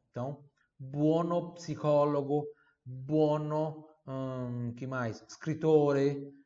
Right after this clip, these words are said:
buono studa-, est-, eh, studente, eh, come pubblicitario, non tutta questa regola. Buon, tá? Buon, buon pubblicitario,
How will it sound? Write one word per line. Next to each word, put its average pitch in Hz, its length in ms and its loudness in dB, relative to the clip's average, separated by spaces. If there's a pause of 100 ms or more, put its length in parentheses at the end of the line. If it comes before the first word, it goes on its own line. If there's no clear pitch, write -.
buono 175 880 -2 (240)
studa-, 143 580 -6
est-, - 240 -14
eh, 131 200 -4
studente, 131 1040 -4 (120)
eh, 147 220 -10 (280)
come 135 240 -6
pubblicitario, 131 640 -6
non 127 200 -6
tutta - 160 -6
questa 123 240 -6
regola. 185 380 -2 (960)
Buon, 127 680 -2 (280)
tá? - 640 -6
Buon, 135 720 -4
buon 143 380 -4
pubblicitario, 139 760 -8